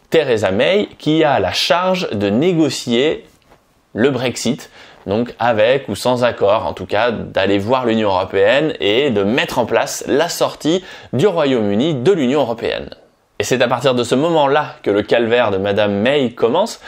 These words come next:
puisqu'elle se retrouve à négocier un accord pour le Brexit avec l'Union européenne qui ne satisfait pas le Parlement anglais, et du coup, elle se retrouve sans cesse à devoir négocier des reports du Brexit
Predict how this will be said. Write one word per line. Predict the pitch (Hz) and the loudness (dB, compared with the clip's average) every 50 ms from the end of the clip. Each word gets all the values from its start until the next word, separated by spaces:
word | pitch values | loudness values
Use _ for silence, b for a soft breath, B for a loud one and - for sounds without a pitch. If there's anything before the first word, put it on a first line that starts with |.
| B B B B | B B B B
puisqu'elle | - 135 - 170 151 | -6 -2 0 0 0
se | - 156 | 2 2
retrouve | 139 143 151 147 - 170 151 135 | 2 2 2 2 2 2 2 2
à | 123 | 2
négocier | 127 131 131 139 135 131 - 175 156 | 2 2 2 0 0 0 0 0 0
un | - 127 127 127 135 151 | 2 0 0 0 0 0
accord | 165 170 - - 208 208 202 175 127 110 - - - - | 0 -2 0 0 2 2 2 2 0 -2 -6 -14 -12 -4
pour | 123 120 117 110 110 | 0 0 2 2 2
le | 113 | 2
Brexit | 110 101 104 131 131 - - 226 214 - - B B B B B | 0 0 -2 -4 -4 -2 -2 -2 -2 -2 -6 B B B B B
avec | B 104 107 110 110 - | B 0 2 2 0 0
l'Union | 139 147 160 156 151 147 127 | 0 0 0 2 2 2 0
européenne | 117 107 107 104 - - 120 131 151 180 180 | 0 0 -2 -4 0 2 2 4 4 2 0
qui | 165 - 127 | 0 -2 -2
ne | 117 120 120 | 0 0 -2
satisfait | 120 - - - 208 196 202 - 196 165 - - - 170 160 | -4 -4 -4 -4 -4 -4 -2 -2 -2 -2 -2 -2 0 0 0
pas | 160 - 208 196 - B B B B B | 2 0 0 0 -2 B B B B B
le | - 107 104 | -4 -2 -2
Parlement | 107 - 135 117 120 117 117 113 117 120 120 107 - - - | 0 0 0 0 2 0 0 2 2 2 0 0 -2 -2 0
anglais, | 117 127 135 135 151 180 190 226 240 B B B B B B B B | 2 2 2 2 2 2 2 2 0 B B B B B B B B
et | - - 180 | 0 0 2
du | 175 143 139 135 | 2 2 0 -2
coup, | 135 - 233 247 247 208 147 - - | 0 2 2 2 2 0 -2 -2 -2
elle | - 139 151 | -2 0 0
se | 147 - | 2 2
retrouve | 170 156 156 156 156 175 156 - | 2 2 2 2 0 -2 -2 0
sans | - 190 190 | -2 -4 -2
cesse | 185 - 180 214 214 - | 0 0 0 0 0 0
à | 147 127 | 0 2
devoir | 123 123 123 131 139 131 131 135 | 2 2 2 2 0 0 2 0
négocier | 147 160 175 175 160 156 165 156 - - - 147 151 165 165 | 0 2 2 2 4 4 2 2 0 -2 0 2 2 4 4
des | 135 127 120 | 2 2 0
reports | 110 110 123 143 190 208 208 208 - 196 190 196 196 190 165 135 | 0 -2 0 2 2 2 2 0 0 0 2 4 2 2 0 0
du | 120 120 | 0 0
Brexit | 117 107 127 139 143 - - 311 359 - - B | 0 -2 -2 -6 -4 0 0 0 0 0 -8 B